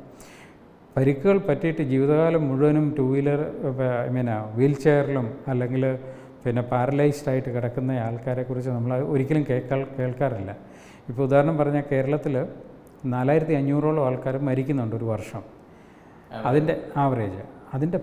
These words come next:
Speaker 1: പത്തിരട്ടി, അതായത് നാൽപത്തയ്യായിരം ആൾക്കാർ ഒരു വർഷം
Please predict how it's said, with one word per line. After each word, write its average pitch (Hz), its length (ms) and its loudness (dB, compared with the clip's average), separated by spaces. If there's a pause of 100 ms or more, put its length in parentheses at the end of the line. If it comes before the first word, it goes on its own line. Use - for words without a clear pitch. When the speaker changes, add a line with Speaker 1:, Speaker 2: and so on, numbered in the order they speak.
Speaker 1:
പത്തിരട്ടി, 139 640 -2
അതായത് 131 280 0
നാൽപത്തയ്യായിരം 160 880 2
ആൾക്കാർ 127 500 -2 (540)
ഒരു 135 120 -2
വർഷം 147 680 -6